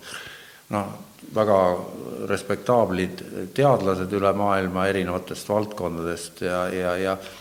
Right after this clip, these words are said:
ja, ja nüüd osa nendest, noh,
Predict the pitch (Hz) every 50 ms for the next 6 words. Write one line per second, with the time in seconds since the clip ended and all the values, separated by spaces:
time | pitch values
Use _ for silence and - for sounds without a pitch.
0 | - - - 101 98 98 110 107 101 101 101 107 113 127 117 - - - - -
1 | - - - 120 131 131 131 117 107 110 104 98 101 - - - - - - -
2 | - - - - - 113 104 101 -